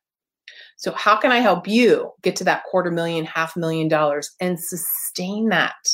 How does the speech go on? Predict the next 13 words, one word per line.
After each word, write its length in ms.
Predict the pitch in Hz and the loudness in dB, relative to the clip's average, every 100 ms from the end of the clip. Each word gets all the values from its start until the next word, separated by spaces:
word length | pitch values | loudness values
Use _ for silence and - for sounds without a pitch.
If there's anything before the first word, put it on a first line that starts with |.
| - _ _ _ _ _ _ - - _ - | -6 _ _ _ _ _ _ -20 -20 _ 4
Whew. 260 | 539 523 - - _ - - | 6 6 0 -14 _ -14 -8
So, 320 | - 254 - - _ _ - | 2 2 2 -6 _ _ -12
this 140 | 208 | -8
is 80 | 202 | -2
Mary 220 | 208 185 | 2 4
Bicknell. 440 | 175 170 165 170 180 | 2 2 2 2 0
Next 260 | 196 247 254 | -2 0 2
time, 120 | 233 | 2
what 100 | 196 | 4
we're 80 | 175 | 2
gonna 180 | 180 180 | 0 -2
talk 280 | - 294 - | 2 2 4
about 460 | 185 151 196 269 | 2 4 4 2